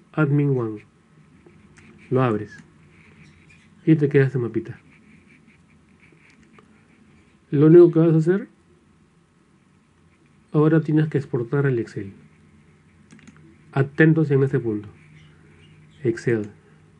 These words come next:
shapefile. Entonces lo que te va a poner acá,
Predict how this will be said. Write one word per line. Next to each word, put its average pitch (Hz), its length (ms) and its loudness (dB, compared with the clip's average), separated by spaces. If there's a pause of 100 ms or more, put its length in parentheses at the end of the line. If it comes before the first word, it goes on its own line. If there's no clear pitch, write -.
(120)
shapefile. 113 800 -8 (1400)
Entonces 160 340 2
lo 143 140 2
que 139 80 0
te 120 100 -4
va 151 60 0
a 175 60 -2
poner 190 260 0
acá, 190 240 -4